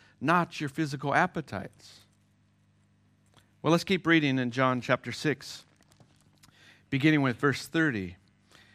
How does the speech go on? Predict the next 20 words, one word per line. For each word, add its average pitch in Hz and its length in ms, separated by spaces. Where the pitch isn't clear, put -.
It 131 80
says, 156 180
"So 185 180
they 170 140
asked 185 300
him, 85 240
'What 190 240
sign 165 380
then 139 220
will 139 100
you 131 140
give 123 460
that 131 180
we 180 180
may 143 240
see 147 340
it 123 160
and 131 220
believe 147 340
you? 85 180